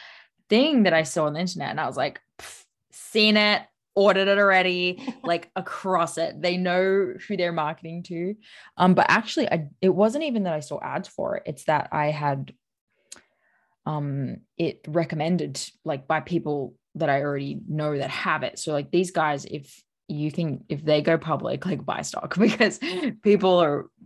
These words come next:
Speaker 1: loving it. So what it is, is this, like, this contraption that you put all of your food scraps in, and it does, it does all, like, the vegetables. You can even put, um, like, compostable type packaging in,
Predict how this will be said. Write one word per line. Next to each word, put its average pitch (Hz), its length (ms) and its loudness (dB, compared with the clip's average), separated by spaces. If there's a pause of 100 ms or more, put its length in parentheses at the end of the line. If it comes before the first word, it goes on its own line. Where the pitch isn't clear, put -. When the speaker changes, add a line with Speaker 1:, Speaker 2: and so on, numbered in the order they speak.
(260)
Speaker 1:
loving 156 400 0
it. 139 180 -4
So 165 340 0
what 180 260 0
it - 140 -6
is, 170 300 -2
is 147 160 -10
this, 147 200 -10
like, - 240 -6 (760)
this 160 180 -6
contraption 143 1080 -4 (260)
that 156 120 0
you 165 120 0
put 156 260 -2
all 160 180 2
of 151 80 0
your 151 120 -2
food 151 300 -6
scraps - 360 -2
in, 135 360 -6
and 135 140 0
it 156 100 -4
does, 185 260 4 (320)
it 170 160 -2
does 214 360 2
all, 160 280 -2
like, 175 180 -2
the 180 60 -10
vegetables. 151 580 -8
You 170 100 -6
can 170 160 -6
even 180 280 2
put, - 320 -6
um, 143 420 -4 (340)
like, 156 200 2
compostable 147 760 -4
type - 240 -6
packaging 175 640 -2
in, 247 300 0